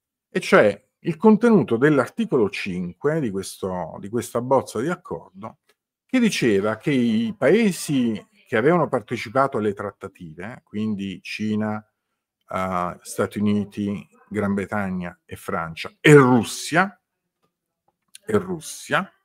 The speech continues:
in caso di territorio ucraino attaccato da una potenza straniera,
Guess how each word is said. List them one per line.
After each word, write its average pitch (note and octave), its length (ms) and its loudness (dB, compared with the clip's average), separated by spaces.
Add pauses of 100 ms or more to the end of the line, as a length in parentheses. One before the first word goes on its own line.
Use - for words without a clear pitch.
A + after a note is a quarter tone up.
(960)
in A#3 200 10
caso D#3+ 540 6
di A#2+ 360 2 (2250)
territorio F3 480 8
ucraino B2+ 560 4
attaccato E3+ 600 2
da C#3 140 6
una C#3+ 200 4
potenza E3 420 -2
straniera, G2 480 -6